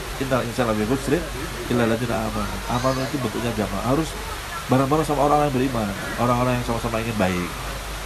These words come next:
Itu berarti kalau hijrah, ya. Namanya hijrah itu harus meninggalkan sesuatu yang, yang kedua, "Wa amilus solihat."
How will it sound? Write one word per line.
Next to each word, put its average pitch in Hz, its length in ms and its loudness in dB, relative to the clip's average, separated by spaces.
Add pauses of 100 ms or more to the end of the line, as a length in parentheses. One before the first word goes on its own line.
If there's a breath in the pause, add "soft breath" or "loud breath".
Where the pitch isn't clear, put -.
(480)
Itu 92 160 -4
berarti 90 240 -4
kalau 110 160 4
hijrah, 110 320 4
ya. 90 120 0 (120)
Namanya 127 240 0
hijrah 131 240 4
itu - 80 0
harus 147 320 4
meninggalkan 135 480 2
sesuatu 127 240 -2
yang, 113 160 -2 (560)
yang 120 160 0
kedua, 117 320 2 (400)
"Wa 120 160 6
amilus 123 320 0
solihat." 113 720 2